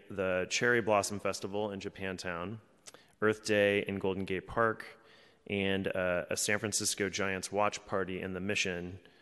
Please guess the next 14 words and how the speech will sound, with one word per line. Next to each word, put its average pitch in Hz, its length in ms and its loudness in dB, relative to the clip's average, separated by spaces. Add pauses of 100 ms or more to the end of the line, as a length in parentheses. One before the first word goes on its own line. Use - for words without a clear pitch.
(120)
organized 95 560 -2
by 92 300 2
the 90 100 -4
Latino 92 640 -2
Task 90 400 -4
Force. - 480 -8 (1040)
A 107 60 -2
central 143 300 4
message 117 460 2
behind 101 500 0
the 98 60 -6
green 101 500 -4
apartment 98 760 -4
set 90 320 -2